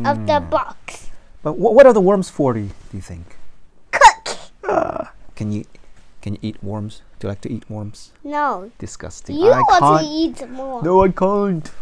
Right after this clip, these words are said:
Speaker 2: I can't do that. Hey, uh, look, this is a calendar. So a calendar tells you, t-, tells you the date. Look, it's, it says Friday the thirteenth, thirteenth. Uh, do you think that's Winnie's birthday? Could be,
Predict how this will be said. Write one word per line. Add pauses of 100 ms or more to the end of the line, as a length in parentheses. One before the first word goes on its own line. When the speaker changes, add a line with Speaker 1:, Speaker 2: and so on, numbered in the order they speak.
Speaker 2:
I
can't
do
that. (320)
Hey, (260)
uh, (100)
look,
this
is
a
calendar.
So
a
calendar
tells
you, (100)
t-,
tells
you
the
date. (480)
Look,
it's,
it
says
Friday (460)
the
thirteenth, (160)
thirteenth. (1120)
Uh,
do
you
think
that's
Winnie's
birthday? (1500)
Could
be,